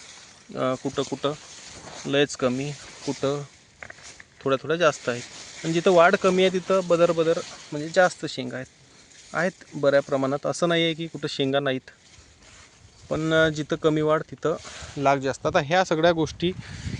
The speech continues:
किंवा ह्या सगळ्या शेंगा, अ, टपोरा दाणा होण्यासाठी आपल्याला चांगलं एक याच्यामध्ये खत घेणं अत्यावश्यक आहे. खत घ्याच मित्रांनो, कारण पोषण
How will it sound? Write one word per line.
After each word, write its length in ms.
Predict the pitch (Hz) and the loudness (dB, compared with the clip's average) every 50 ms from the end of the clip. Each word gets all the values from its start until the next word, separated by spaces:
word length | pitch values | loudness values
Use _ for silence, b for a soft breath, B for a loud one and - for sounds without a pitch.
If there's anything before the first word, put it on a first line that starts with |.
| B - | B -4
किंवा 280 | - 160 160 170 175 180 | -2 2 4 4 4 4
ह्या 200 | 160 156 175 180 | 4 2 2 0
सगळ्या 300 | 165 - 165 147 160 175 | 2 2 2 4 4 2
शेंगा, 440 | - - - 151 147 147 156 170 180 185 B B B B B B - - - - | 2 0 0 0 0 2 2 2 2 0 B B B B B B -20 -20 -10 -4
अ, 260 | 139 139 135 135 139 143 143 - - - - - - - | 0 2 4 4 2 2 0 -4 -6 -8 -10 -12 -4 -2
टपोरा 320 | - 151 - - 190 202 208 | -2 0 4 6 6 6 6
दाणा 240 | 175 170 165 170 190 | 6 4 4 4 2
होण्यासाठी 520 | 165 160 160 170 175 - 185 165 156 170 | 2 0 -2 -2 0 0 0 2 2 2
आपल्याला 300 | 156 135 - 135 135 147 | 2 2 2 0 -2 -2
चांगलं 320 | 151 - 143 139 143 147 | -4 -6 -4 -2 0 0
एक 60 | 160 160 _ _ - _ - | -2 -2 _ _ -18 _ -4
याच्यामध्ये 380 | 143 135 - 143 131 139 156 151 | -4 -2 -2 -2 0 0 -2 2
खत 200 | - 156 147 143 - | 2 2 2 4 4
घेणं 200 | 135 131 147 202 - B B B B B B B B B | 4 4 4 2 0 B B B B B B B B B
अत्यावश्यक 600 | - 170 - - 190 175 165 170 - - 151 - | 2 2 4 4 4 4 4 4 4 2 2 2
आहे. 120 | 127 117 123 B B B B B B B B B - - | 2 -2 -2 B B B B B B B B B -18 -8
खत 320 | - - 175 185 - - - B B B B B - | 4 6 6 6 6 2 -4 B B B B B -4
घ्याच 300 | 139 147 165 180 - - | 0 2 2 2 4 2
मित्रांनो, 500 | 156 143 - 135 131 123 123 127 143 170 B B B B B B B B - | 2 2 4 4 4 4 4 2 2 0 B B B B B B B B 0
कारण 380 | - 151 156 170 180 190 196 180 - B B B B B B B B B - - - - - - | 2 4 6 6 6 6 6 4 0 B B B B B B B B B -16 -14 -14 -14 2 8
पोषण 480 | 185 175 175 - - 214 208 220 226 | 8 10 10 10 8 8 10 10 8